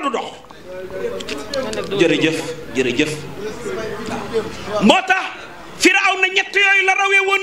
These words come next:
ñëpp. Firawna, mbaa yëg nga ni turam moo ngi bàyyee ko? Ma yeggali ko de, am na ko tuub démb. Jar naa xam.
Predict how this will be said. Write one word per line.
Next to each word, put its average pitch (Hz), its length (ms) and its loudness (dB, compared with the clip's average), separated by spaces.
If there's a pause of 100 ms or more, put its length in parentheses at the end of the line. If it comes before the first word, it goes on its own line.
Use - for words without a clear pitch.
ñëpp. 403 160 2 (2000)
Firawna, 359 600 4 (760)
mbaa 269 280 8
yëg 370 200 0
nga 320 140 4
ni 370 260 0 (400)
turam 359 280 6 (120)
moo 339 140 4
ngi 349 180 2
bàyyee 339 340 2
ko? 359 140 4 (1600)
Ma 185 160 6
yeggali 247 360 4
ko 190 120 4
de, 160 80 0 (100)
am 233 200 2
na 240 100 0
ko 254 140 0
tuub 277 280 2
démb. 285 240 4 (3250)
Jar 220 180 4
naa 269 240 2
xam. 277 280 2